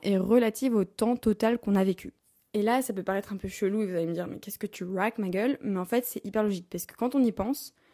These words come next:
je vais vous expliquer avec un exemple. Enfin, ça illustre pourquoi quand on vieillit, on a l'impression que le temps passe plus vite et que,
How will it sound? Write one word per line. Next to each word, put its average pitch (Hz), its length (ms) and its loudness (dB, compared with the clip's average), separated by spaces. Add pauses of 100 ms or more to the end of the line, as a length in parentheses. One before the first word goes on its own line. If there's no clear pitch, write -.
(240)
je - 100 -4
vais 185 80 0
vous 185 140 -2
expliquer 202 320 -2
avec 190 160 2
un 180 100 -2
exemple. 202 380 0 (440)
Enfin, 208 160 -2
ça 214 240 -2
illustre 254 400 4
pourquoi 262 300 -4
quand 233 220 -2
on 202 60 0
vieillit, 208 500 2
on 202 100 2
a 196 60 2
l'impression 190 340 -2
que 233 80 2
le 185 100 2
temps 208 140 -4
passe 202 140 -2
plus - 120 -8
vite 254 140 -2
et 226 60 -2
que, 185 320 -2